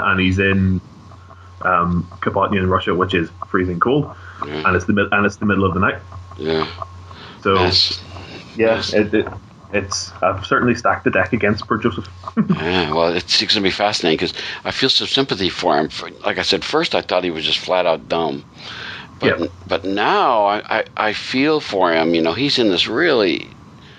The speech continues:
Speaker 2: almost impossible situation. How is he even gonna survive? You know, that's the thing. I, how's
Speaker 1: Yeah.
Speaker 2: this gonna continue? I just, you know, <laughs> I, I'm gonna be fascinated to see what happens and how he moves forward because he's,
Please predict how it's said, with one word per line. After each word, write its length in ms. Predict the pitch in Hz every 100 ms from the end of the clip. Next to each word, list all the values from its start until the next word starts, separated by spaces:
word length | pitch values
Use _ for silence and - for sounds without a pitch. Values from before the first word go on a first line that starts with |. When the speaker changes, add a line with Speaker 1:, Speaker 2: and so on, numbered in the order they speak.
| - - -
Speaker 2:
almost 380 | 123 143 113
impossible 720 | 92 78 - - 151 156 85 78
situation. 640 | - - 90 98 110 71
How 200 | 73 120
is 100 | 123
he 80 | 104
even 180 | 98 92
gonna 140 | 85 71
survive? 720 | - 64 60 64 64 52 50 - - - - - - -
You 80 |
know, 140 | 73 67
that's 180 | 71 -
the 80 | -
thing. 240 | 80 65
I, 180 | - 90
how's 360 | - - 113 127
Speaker 1:
Yeah. 20 | 113
Speaker 2:
this 80 | -
gonna 180 | 82
continue? 560 | 73 71 - 90 85 73
I 100 | 73
just, 240 | 82 - - - - - - -
you 80 | 101
know, 100 | 87
<laughs> 20 |
I, 60 | 95 - - - - - - - -
I'm 100 | -
gonna 120 | 117 117
be 80 |
fascinated 520 | 107 - 120 - 101 85
to 60 |
see 200 | - 101
what 100 | 80
happens 400 | 80 87 64 78
and 80 | 69
how 160 | 90 87
he 100 | 82
moves 280 | 80 76 -
forward 500 | 87 90 104 85 71
because 460 | 76 - 64 -
he's, 600 | - 90 82 - - -